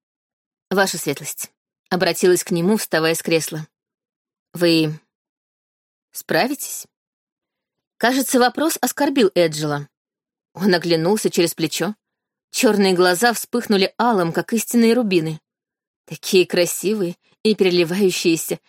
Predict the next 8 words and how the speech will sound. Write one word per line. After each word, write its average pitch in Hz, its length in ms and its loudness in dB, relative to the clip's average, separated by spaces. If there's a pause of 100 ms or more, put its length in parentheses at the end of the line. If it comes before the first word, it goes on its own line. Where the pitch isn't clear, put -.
(260)
что - 200 -12
даже 185 380 0
у 196 80 0
меня 196 320 4
возникло 185 540 2
желание 202 500 2 (160)
завладеть 190 640 2
ими. 165 220 -6